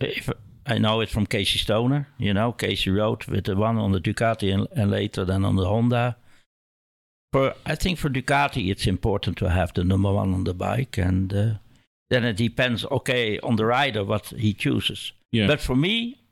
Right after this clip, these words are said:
Speaker 1: I don't agree about it with Matt. For me, there should be the number one in the starting field.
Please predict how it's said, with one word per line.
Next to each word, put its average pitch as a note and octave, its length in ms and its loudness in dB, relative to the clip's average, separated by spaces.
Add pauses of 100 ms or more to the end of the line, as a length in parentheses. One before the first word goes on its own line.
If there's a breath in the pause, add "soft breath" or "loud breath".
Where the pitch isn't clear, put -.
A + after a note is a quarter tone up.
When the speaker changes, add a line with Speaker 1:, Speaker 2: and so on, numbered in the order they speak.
(280)
Speaker 1:
I A3 60 2
don't B2 280 2
agree A2 280 0
about G2+ 320 0
it F2+ 100 -4 (480)
with F#2+ 160 -4
Matt. C#3+ 340 0 (420 soft breath)
For C3 60 0
me, E3 320 0
there C3 200 0
should D#3 320 0
be C3 100 0
the A2 140 2
number G#2+ 260 4
one G#2 300 0 (500)
in G#2 80 4
the F2 100 2
starting - 400 -4
field. - 220 -14